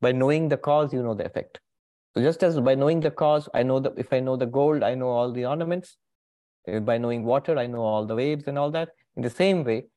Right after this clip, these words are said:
is there anything, one thing in this entire universe by kn-, knowing which I know everything? So thinking in this way,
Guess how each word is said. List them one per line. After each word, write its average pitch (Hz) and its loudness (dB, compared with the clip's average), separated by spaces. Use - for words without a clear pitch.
is 180 -2
there 240 2
anything, 208 -2
one 185 0
thing 190 -4
in 175 -4
this 165 -6
entire 147 -2
universe 135 -6
by 117 -2
kn-, 120 -8
knowing 117 -4
which 117 -6
I 90 -8
know 98 -10
everything? - -10
So 120 -6
thinking 262 2
in 196 2
this 151 -4
way, 123 -4